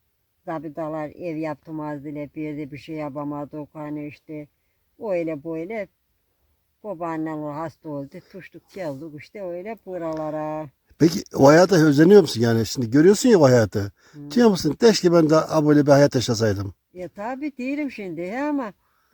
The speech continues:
Speaker 1: e, kimseye suçlayamam, kafama buluyorum suçu.
Speaker 2: Ha.
Speaker 1: Kafam çalışmadığından çondum ha buraya.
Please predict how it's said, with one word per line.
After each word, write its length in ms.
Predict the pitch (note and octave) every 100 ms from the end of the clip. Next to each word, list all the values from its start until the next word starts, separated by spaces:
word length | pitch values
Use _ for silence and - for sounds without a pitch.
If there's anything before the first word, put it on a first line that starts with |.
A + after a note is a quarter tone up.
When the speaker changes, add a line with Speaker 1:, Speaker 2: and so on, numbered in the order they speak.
| _ E3+
Speaker 1:
e, 220 | F3+ E3+ _ _
kimseye 380 | - F#3 A3+ G#3+
suçlayamam, 580 | - A3+ - C4+ C#4+ G#3+
kafama 500 | - E3+ G3 G3+ G#3
buluyorum 360 | E3+ D3 C3+ A#2+
suçu. 360 | _ C3 B2+ B2+ _ A#2+
Speaker 2:
Ha. 200 | A2 G#2
Speaker 1:
Kafam 380 | G2 D#3+ A3 - _
çalışmadığından 880 | - D4+ - - A#3 D3+ E3 E3 E3+
çondum 400 | D#3 C#3+ C3+ C3
ha 160 | C3+ C3+
buraya. 280 | C3+ C3+